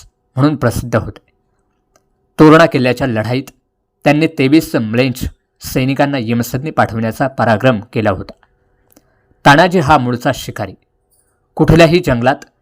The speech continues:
सावलीप्रमाणे वावर करत जनावरे मारणं हा त्याचा गुण महाराजांनी हेरला होता. एकोजी हा पन्नास वर्षांचा म्हातारा,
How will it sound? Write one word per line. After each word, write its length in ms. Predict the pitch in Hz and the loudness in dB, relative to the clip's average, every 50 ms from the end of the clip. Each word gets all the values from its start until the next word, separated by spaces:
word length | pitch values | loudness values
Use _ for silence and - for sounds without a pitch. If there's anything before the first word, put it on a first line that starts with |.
| _ _ _ _ | _ _ _ _
सावलीप्रमाणे 760 | - - - 185 151 139 143 170 185 175 165 131 127 131 143 | -14 -4 0 2 2 4 4 2 2 2 0 0 0 0 -2
वावर 320 | 139 110 113 107 107 131 - | -2 0 0 0 0 0 -4
करत 300 | - - 120 117 - 120 107 - _ _ - | -4 -4 -6 -6 -6 -10 -12 -14 _ _ -4
जनावरे 380 | 127 127 120 123 120 127 135 139 | -2 0 0 2 0 0 -2 -2
मारणं 380 | 123 110 107 107 113 131 - - _ _ _ _ _ _ _ _ | -2 0 0 2 2 0 -2 -4 _ _ _ _ _ _ _ _
हा 140 | - - 165 | 0 2 2
त्याचा 380 | 160 - 127 - - - 135 92 - - _ _ _ _ _ _ _ _ _ _ _ _ _ _ _ _ _ _ _ - 123 | 4 4 2 2 2 0 0 0 -2 -6 _ _ _ _ _ _ _ _ _ _ _ _ _ _ _ _ _ _ _ -4 0
गुण 220 | 135 135 117 92 85 - _ - | 0 0 0 0 -4 -10 _ -4
महाराजांनी 460 | 135 123 117 127 123 131 139 143 143 | -2 0 0 0 0 0 0 0 0
हेरला 320 | 127 92 107 107 98 104 92 | -2 -4 -4 -4 -4 -4 -4
होता. 200 | 95 98 - - _ _ _ _ _ _ _ _ _ _ _ _ _ _ _ _ _ _ _ - | -6 -8 -14 -16 _ _ _ _ _ _ _ _ _ _ _ _ _ _ _ _ _ _ _ 4
एकोजी 320 | 165 175 208 208 180 185 | 4 6 6 6 6 4
हा 140 | 165 135 160 | 4 4 4
पन्नास 400 | - - 135 135 147 143 - - | 4 2 2 0 0 -2 -2 -2
वर्षांचा 420 | 131 117 - 156 151 143 - 165 | -4 -4 -4 -6 -6 -2 -2 -2
म्हातारा, 380 | 135 104 117 117 - 113 101 | -2 -2 -2 -4 -4 -4 -4